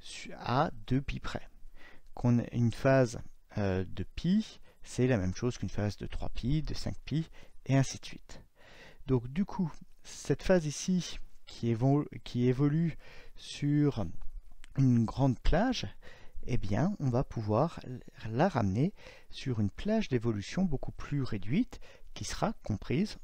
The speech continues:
entre zéro et deux pi. On n'a pas forcément besoin d'avoir des valeurs supérieures à deux pi. Si on fait ça, eh bien voilà le type de profil qu'on va avoir.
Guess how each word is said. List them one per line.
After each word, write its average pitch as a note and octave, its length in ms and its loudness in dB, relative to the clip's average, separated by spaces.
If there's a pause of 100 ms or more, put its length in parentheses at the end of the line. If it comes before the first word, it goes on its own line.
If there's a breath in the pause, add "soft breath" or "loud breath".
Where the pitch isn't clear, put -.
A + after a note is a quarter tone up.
entre B2+ 440 -2
zéro A2+ 460 -2 (180)
et E3 140 2
deux D3 100 2
pi. - 200 -6 (340 loud breath)
On A#2+ 100 4
n'a F#2 120 2 (100)
pas C#4+ 160 0
forcément C#3+ 640 0 (120)
besoin A#2 500 2
d'avoir B2+ 420 0
des A2+ 220 0
valeurs G#2+ 420 0
supérieures A2+ 800 -2 (400 loud breath)
à D3+ 140 6
deux A#2+ 120 -4
pi. - 380 -10 (1300 loud breath)
Si C#4 220 -2
on A3+ 80 2
fait G#2+ 140 -4
ça, G3 260 -2 (520 soft breath)
eh - 40 -4
bien B2 200 2
voilà C3+ 340 4 (340)
le B2 120 -2
type - 420 0
de D3 80 2
profil B2 480 -4 (380 soft breath)
qu'on E3 160 2
va E3+ 180 6
avoir. G#2 420 -2